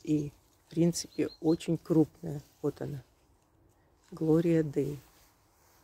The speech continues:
А эта дамочка, ее зовут «Черная Магия».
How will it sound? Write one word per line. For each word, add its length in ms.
А 120
эта 320
дамочка, 680
ее 300
зовут 460
«Черная 560
Магия». 680